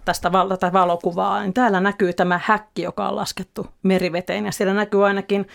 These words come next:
ainakin kahden innokkaan, innokkaan jalat. He seisovat siellä häkissä ja, ja ihastelevat tätä haikalaa.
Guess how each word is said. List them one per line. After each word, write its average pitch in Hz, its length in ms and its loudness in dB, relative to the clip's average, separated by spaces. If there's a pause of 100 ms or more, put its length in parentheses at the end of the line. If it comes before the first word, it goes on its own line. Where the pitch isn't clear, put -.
(560)
ainakin 240 340 2
kahden 208 460 2
innokkaan, 170 840 -2 (640)
innokkaan 170 760 0
jalat. 180 460 2
He 160 80 -2
seisovat - 500 -2
siellä 185 240 -4
häkissä 170 480 -4
ja, 180 180 -6 (100)
ja 175 120 -2
ihastelevat 170 680 -4
tätä - 240 -6
haikalaa. 165 680 -4